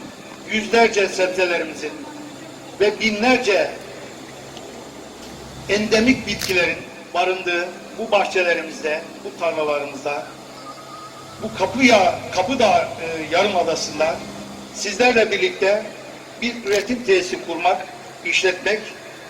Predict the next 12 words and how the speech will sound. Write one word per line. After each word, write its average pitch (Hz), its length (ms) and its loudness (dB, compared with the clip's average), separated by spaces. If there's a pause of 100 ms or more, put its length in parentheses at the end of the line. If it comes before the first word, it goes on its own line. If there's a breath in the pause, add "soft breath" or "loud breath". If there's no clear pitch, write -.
ve 170 60 2
Yedi 190 320 0
Bahçe 226 260 4
ailesine 185 600 4
destek 175 400 2
veren 160 200 2 (200)
tüm 262 140 0 (220)
idarecilerimize 170 1040 4 (260)
ve 180 160 4
üretici-, 175 580 0
üreticilerimize 165 760 0 (720)
huzurunuzda 202 680 2